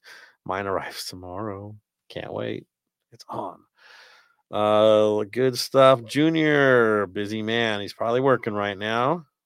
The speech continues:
Let's see what Junior says here. He says, "Think our best signings are yet to come, and we, whoever our summer signings are." Yeah, I mean, it, it's gonna be pretty, right? I mean, we got s-, huge opportunities, and we've never really truly utilized all three properly,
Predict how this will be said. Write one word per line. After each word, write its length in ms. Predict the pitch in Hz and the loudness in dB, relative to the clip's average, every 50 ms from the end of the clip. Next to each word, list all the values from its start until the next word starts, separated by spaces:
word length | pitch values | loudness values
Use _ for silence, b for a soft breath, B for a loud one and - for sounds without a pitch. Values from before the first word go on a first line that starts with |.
| _ _ | _ _
Let's 180 | 113 104 - - | -20 -18 -16 -12
see 120 | - 113 | -8 -6
what 120 | 107 104 | -8 -6
Junior 280 | 101 107 107 107 110 107 | -6 -8 -8 -6 -6 -8
says 340 | - - 117 113 113 110 - | -6 -2 0 0 0 0 -2
here. 120 | 120 120 | -2 -2
He 60 | 123 | -2
says, 260 | 117 - 123 120 - - | -2 -2 -4 -4 -4 -4
"Think 180 | 131 135 131 | -4 -2 0
our 100 | 135 123 | 0 0
best 320 | 110 113 120 120 117 - - | 2 2 0 0 0 -2 -2
signings 280 | 123 120 117 113 104 | 0 0 0 -2 -2
are 60 | 113 | -2
yet 220 | 110 110 110 107 - | 0 0 -2 -2 -2
to 100 | 110 104 | -8 -10
come, 320 | - - 110 110 110 104 | -4 -2 -2 -2 -2 -4
and 100 | 104 101 | -6 -6
we, 100 | 101 104 | -6 -8
whoever 380 | 95 98 98 101 107 104 104 101 | -6 -4 -4 -2 -2 0 0 -2
our 80 | 98 | -2
summer 300 | - - 104 101 98 98 | -2 -4 -6 -6 -6 -6
signings 440 | 92 - 101 98 95 95 92 90 90 | -8 -6 -6 -6 -6 -8 -10 -10 -10
are." 400 | 82 80 101 95 87 82 85 - B B B B B B B B B B B B B B | -6 -4 -2 -2 -2 -2 -4 -6 B B B B B B B B B B B B B B
Yeah, 400 | - 135 147 190 220 196 147 113 | -6 4 6 8 8 8 6 4
I 240 | 95 98 101 101 107 | 2 2 0 0 0
mean, 420 | 113 117 113 110 107 107 104 104 | -2 -2 -2 -4 -4 -6 -6 -4
it, 180 | 113 117 110 - _ - | -4 -4 -4 -6 _ -4
it's 200 | 131 113 - - | -4 -4 -4 -2
gonna 220 | - 123 113 107 | -2 0 0 0
be 140 | 98 98 92 | -4 -8 -14
pretty, 360 | _ - 110 107 101 98 92 | _ -2 -2 -2 -2 -2 -4
right? 260 | 95 101 98 101 104 | -2 -2 -2 -2 -2
I 80 | 104 101 | -4 -6
mean, 320 | 98 98 98 95 95 95 _ _ _ _ _ _ - | -8 -10 -12 -12 -14 -18 _ _ _ _ _ _ -10
we 100 | 107 98 | -6 -2
got 200 | 98 95 87 - | -2 -2 -2 -4
s-, 340 | _ - - - - - - - | _ -16 -14 -12 -12 -12 -8 -6
huge 240 | 123 113 104 104 | -4 -4 -2 -2
opportunities, 580 | 101 92 - - 90 - - 95 92 95 92 104 | -2 -2 -2 -6 -12 -12 -12 -14 -12 -12 -8 -6
and 80 | 110 120 | -2 -2
we've 140 | 127 117 | 0 2
never 280 | 120 139 147 151 143 127 | 4 4 6 6 6 2
really 420 | 113 110 113 117 123 120 120 110 | 2 2 2 2 2 0 0 -4
truly 420 | - - - - - 120 113 113 107 | -6 -10 -12 -4 -2 -2 0 0 -2
utilized 600 | 98 95 101 107 104 104 107 107 107 107 101 101 | -4 -6 -6 -2 0 2 4 4 4 2 0 2
all 140 | 101 101 98 | 2 0 0
three 220 | - - 104 104 | -2 -6 -12 -10
properly, 560 | 98 - 101 104 101 117 120 120 127 131 131 | -6 -2 -2 -2 2 2 2 2 2 0 0